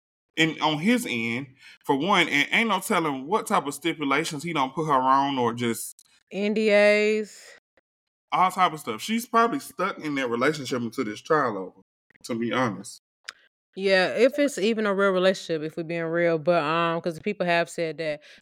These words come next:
Speaker 2: But yeah, man, I, I don't doubt it, 'cause think of, I mean, I feel like since we were able to use our ears and listen, people have spoken out about the dirty games being played in the industry, some of the sick stuff that happened to people.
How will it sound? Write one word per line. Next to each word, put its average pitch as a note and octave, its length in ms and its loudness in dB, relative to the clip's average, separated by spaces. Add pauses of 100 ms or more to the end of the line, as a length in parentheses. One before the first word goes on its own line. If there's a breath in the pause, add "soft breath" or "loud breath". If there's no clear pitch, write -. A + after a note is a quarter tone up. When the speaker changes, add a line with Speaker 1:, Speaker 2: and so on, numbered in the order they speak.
Speaker 2:
But D4 100 -2
yeah, E4 240 4
man, D4 240 0
I, E4 240 4
I E4 140 2
don't E4+ 260 -2
doubt A3+ 180 2
it, A#3 80 -4
'cause B3+ 120 -8
think A4 260 -12
of, B3+ 60 -10
I C#4 40 -4
mean, C#4+ 320 -6
I D#4 120 0
feel F4+ 100 -4
like C#4+ 140 0
since C4 260 -6
we B3+ 120 -4
were B3+ 100 0
able G#3+ 260 -2
to F#3+ 160 -6
use G3 240 -4
our F#3 160 2
ears F3 300 -2
and E3+ 160 -6
listen, F3+ 260 -4
people G#3+ 240 -4
have F#3+ 140 2
spoken F#3 320 -4
out F3 100 2
about E3+ 160 0
the D3 80 -6
dirty E3+ 260 0
games E3 320 -2
being E3 200 -2
played E3+ 240 2
in D#3 60 -2
the C3+ 120 -4
industry, D#3+ 380 -4
some E3+ 180 -4
of E3+ 60 -2
the D3+ 80 -4
sick F3+ 260 -4
stuff F3+ 300 -2
that D3 100 0
happened E3 300 -2
to - 120 -10
people. F#3 280 -4